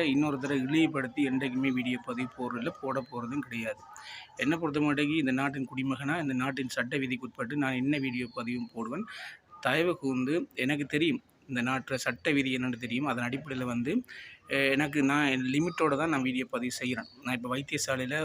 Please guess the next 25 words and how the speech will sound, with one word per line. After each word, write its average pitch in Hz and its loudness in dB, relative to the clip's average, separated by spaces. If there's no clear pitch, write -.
சின்ன 156 0
ஒரு 135 2
சத்திர 147 2
சிகிச்சைக்காக 139 0
அட்மிட் 123 0
பண்ணப்பட்டிருக்கேன். 127 0
அதன் 123 2
அடிப்படையில 131 0
வந்து 131 2
வீடியோ 165 6
பதிவு 147 6
காலையிலே 151 4
போட்டுட்டேன். 139 -2
அதை 135 2
அப்லோட் 160 2
பண்ணி 151 -2
விட 135 4
இப்படி 131 0
கமெண்ட் 127 0
பண்றீங்க? 117 -4
ஒரு 160 0
வீடியோ 226 2
பதிவு 139 0
போட்ட 139 -2
நான், 151 2